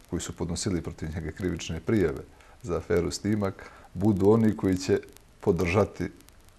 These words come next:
vladu koja je bila na staklenim nogama, koja jeste jednu vladu koja je izgubila svaki mogući legitimitet i to pod uslovom, či glasaju za tu vladu pod uslovom da se ona promijeni. E,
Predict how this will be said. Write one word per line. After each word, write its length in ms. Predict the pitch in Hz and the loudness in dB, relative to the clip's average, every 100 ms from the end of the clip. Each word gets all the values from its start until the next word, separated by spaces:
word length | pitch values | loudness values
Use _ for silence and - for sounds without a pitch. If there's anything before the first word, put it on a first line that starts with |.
| - - - | -20 -20 -20
vladu 680 | 147 92 95 92 82 82 85 - - - - - | -6 4 6 6 2 -2 -4 -8 -20 -20 -20 -2
koja 200 | 85 82 | 0 0
je 80 | |
bila 300 | 80 85 82 | 0 0 0
na 100 | 80 | -2
staklenim 560 | 78 98 87 82 78 76 - - - - - | -4 -4 -4 -6 -6 -8 -12 -20 -20 -20 -6
nogama, 420 | 87 87 85 80 | -2 0 0 -2
koja 240 | - 87 | -2 2
jeste 480 | 82 82 90 - - | 2 2 0 -2 -4
jednu 180 | 80 80 | -6 -4
vladu 300 | 80 87 82 | 2 2 0
koja 140 | - | -4
je 20 | 80 | -6
izgubila 400 | 80 80 85 76 | -4 -4 -4 -4
svaki 460 | - 101 - 85 | -4 -2 -2 -4
mogući 480 | 82 78 76 - 82 - - - 85 | -6 -6 -8 -8 -12 -12 -20 -14 -8
legitimitet 720 | 87 80 - 95 107 101 95 | -6 -6 -4 -2 0 0 0
i 60 | 101 | 2
to 200 | 113 104 | 4 6
pod 240 | - 92 | 6 2
uslovom, 500 | 95 - 123 123 117 - - - - - - - - | 2 4 6 6 2 -4 -20 -20 -20 -20 -20 -20 -8
či 120 | - | -4
glasaju 560 | 90 120 131 117 104 95 | 4 6 6 4 4 4
za 140 | 90 85 - - | 2 0 -4 -6
tu 140 | 143 | -2
vladu 480 | 143 135 143 131 131 - - | 4 8 8 8 2 -4 -6
pod 140 | 98 | -4
uslovom 440 | 104 101 123 117 107 - - - - - - - | -4 0 4 4 4 -4 -20 -20 -20 -20 -20 -4
da 140 | 92 | -2
se 140 | 92 107 | 4 6
ona 240 | 104 95 - - - - - - - - - | 6 4 -2 -8 -20 -20 -20 -20 -20 -20 0
promijeni. 400 | 104 104 95 65 | 4 6 4 0
E, 800 | - - - - - - - - | -8 -20 -20 -20 -20 -20 -18 -4